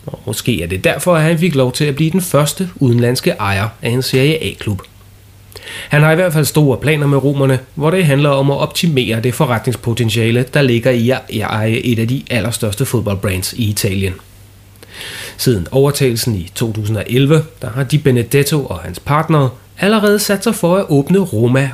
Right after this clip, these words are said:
ungdomsakademier over hele verden, begyndende i U S A,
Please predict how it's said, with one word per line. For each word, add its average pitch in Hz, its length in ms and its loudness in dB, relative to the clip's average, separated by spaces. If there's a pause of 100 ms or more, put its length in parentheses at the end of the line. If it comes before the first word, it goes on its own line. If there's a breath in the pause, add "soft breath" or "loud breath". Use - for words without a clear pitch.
ungdomsakademier 151 1000 2 (140)
over 85 160 -4
hele 101 340 -4
verden, 151 300 2 (320)
begyndende 101 420 -2
i 92 100 -4
U 92 160 -4
S - 100 -4
A, 175 100 0